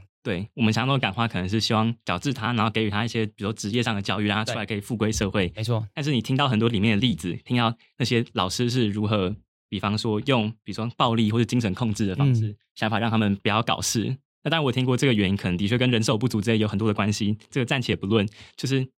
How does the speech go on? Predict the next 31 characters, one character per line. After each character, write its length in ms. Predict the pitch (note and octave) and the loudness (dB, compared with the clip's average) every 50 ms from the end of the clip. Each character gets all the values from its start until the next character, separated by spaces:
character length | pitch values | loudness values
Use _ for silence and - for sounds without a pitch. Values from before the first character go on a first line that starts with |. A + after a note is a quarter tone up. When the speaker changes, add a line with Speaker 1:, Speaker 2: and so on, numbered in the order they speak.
| _ - | _ -2
Speaker 1:
有 100 | - D3+ | 0 0
很 120 | D#3+ - B2 | 2 2 2
多 80 | C3 | 2
方 200 | C#3+ C#3 C#3+ C#3 | 2 2 2 0
式 100 | C3 D#3 | 2 0
是 80 | C3 C#3+ | 2 2
我 80 | C#3 A2+ | 4 4
们 120 | G2 G2 | 4 2
觉 100 | G#2 G#2+ | 2 2
得 100 | G2 G2 | 2 2
不 140 | G2 G2+ - | 0 2 2
应 60 | C3 | 2
该 100 | C3 C3+ | 2 4
这 80 | B2+ - | 2 2
样 100 | B2+ A2+ | 2 4
对 120 | G#2 A#2 | 4 4
小 180 | A2+ - - - | 2 2 0 -2
孩 180 | - - - - | -4 -6 -8 -6
的， 100 | - - - C3+ - _ _ - _ _ | -6 -6 -6 -6 -8 _ _ -20 _ _
然 40 | _ | _
后 60 | C3 | 0
这 80 | C#3+ G3 | 2 2
导 140 | F3+ - - | 2 2 0
致 80 | A2+ C#3+ | 0 0
他 120 | C3 C#3+ | 0 0
们 120 | D#3 D3 C3 | 2 2 2
在 140 | D#3 D#3 | 0 0
年 160 | C#3+ B2+ A2 G2+ | 2 2 0 0
纪 100 | - A2 | 0 -2
轻 240 | G#2 - - G#2 | -2 -2 -2 -2
轻 300 | G#2 - - G2 F#2 A2 | -2 -2 -2 -4 -4 -4